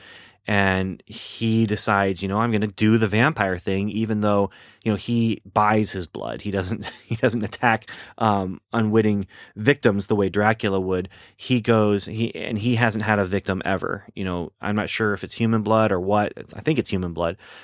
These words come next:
but, uh, this is, you know, he's a vampire who is trying his hardest not to be a vampire. Well, then he decides, "I'm going to do it, because if I don't,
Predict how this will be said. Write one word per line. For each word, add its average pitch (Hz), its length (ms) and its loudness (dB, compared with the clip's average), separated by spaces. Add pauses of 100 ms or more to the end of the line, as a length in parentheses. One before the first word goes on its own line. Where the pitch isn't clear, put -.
(220)
but, 107 320 2 (1040)
uh, 107 260 0
this 113 240 -2
is, 110 160 -4
you 113 120 -2
know, 101 40 0
he's 117 200 -2
a 113 60 -2
vampire 107 420 2
who 104 100 -2
is 98 100 -2
trying 107 300 0
his 98 120 -2
hardest 98 360 0
not 95 180 -2
to - 80 -8
be 101 120 -4
a - 20 -2
vampire. 107 500 -6
Well, 98 100 -6
then 98 160 -2
he 104 100 -2
decides, 92 420 -4
"I'm 98 140 -6
going 95 260 -4
to 98 100 -4
do 98 400 0
it, 87 220 -2 (420)
because 113 340 0
if 98 120 -2
I 98 140 2
don't, 127 380 2